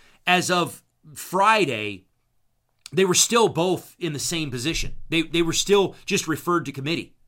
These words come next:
That's it. Th-, it hasn't gone anywhere. And I know the Return Act has lost some of the sponsors. The question is, has the aware, has the, uh, uh, I keep saying aware,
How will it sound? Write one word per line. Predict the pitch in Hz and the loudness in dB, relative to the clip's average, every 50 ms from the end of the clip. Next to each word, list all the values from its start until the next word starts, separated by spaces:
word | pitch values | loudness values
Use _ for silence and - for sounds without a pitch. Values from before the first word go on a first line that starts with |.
| _ _ _ - | _ _ _ -10
That's | 147 151 - | -8 -6 -6
it. | 190 143 - - _ _ _ _ _ _ _ _ _ _ _ - | -6 -8 -8 -12 _ _ _ _ _ _ _ _ _ _ _ -6
Th-, | 165 185 170 - 165 | -6 -6 -6 -4 -2
it | 180 190 180 | -2 0 0
hasn't | 165 208 220 175 196 147 | 0 -2 -2 -2 -6 -8
gone | - 143 170 196 226 220 156 | -4 0 2 2 2 2 0
anywhere. | 123 113 113 98 90 90 80 - - - _ _ _ _ _ _ _ _ - | -4 -8 -10 -12 -12 -14 -16 -16 -18 -20 _ _ _ _ _ _ _ _ -4
And | 156 175 | 0 0
I | 185 | 0
know | 185 214 226 | 2 4 4
the | 196 180 | 4 4
Return | 160 156 143 - - 190 226 240 202 | 2 -2 -4 -2 -2 0 0 0 -2
Act | 139 113 107 117 - - - _ - - - | -2 -4 -6 -8 -10 -14 -20 _ -20 -16 -6
has | - 170 165 - - | -4 -2 -2 -2 -4
lost | 135 127 135 156 180 208 208 - - | -4 -2 0 4 6 6 4 4 2
some | - - - 160 151 143 | -6 -6 -4 -4 -4 -4
of | 127 | -4
the | 127 123 | -6 -6
sponsors. | - - - 165 202 220 - - - - - - _ _ _ _ _ - | -8 -6 -4 -2 -2 -2 -4 -6 -12 -14 -18 -20 _ _ _ _ _ -2
The | 180 | -2
question | 147 165 214 226 220 - 208 170 | 2 4 2 2 2 0 0 0
is, | 160 - - _ _ - | -2 -2 -4 _ _ -6
has | - 175 180 - - | -2 0 0 0 0
the | 170 147 | 0 0
aware, | 135 123 123 127 135 - - | 0 0 -2 -2 -4 -4 -6
has | 131 120 135 139 135 127 117 | -6 -4 -4 -4 -6 -4 -2
the, | 139 135 127 123 123 - | -2 0 0 -2 -4 -6
uh, | 131 123 117 110 104 98 90 - _ _ _ _ _ _ _ _ - | -6 -4 -4 -4 -4 -8 -10 -12 _ _ _ _ _ _ _ _ -16
uh, | - 113 98 92 90 80 62 - _ _ _ _ _ - | -14 -12 -12 -12 -14 -14 -16 -20 _ _ _ _ _ -14
I | 117 117 | -14 -12
keep | - - 196 160 | -10 -10 -10 -8
saying | - - 143 117 104 | -6 -6 -6 -8 -8
aware, | - 95 101 95 90 107 110 104 90 82 76 69 69 | -10 -12 -12 -10 -8 -8 -8 -8 -8 -10 -12 -14 -16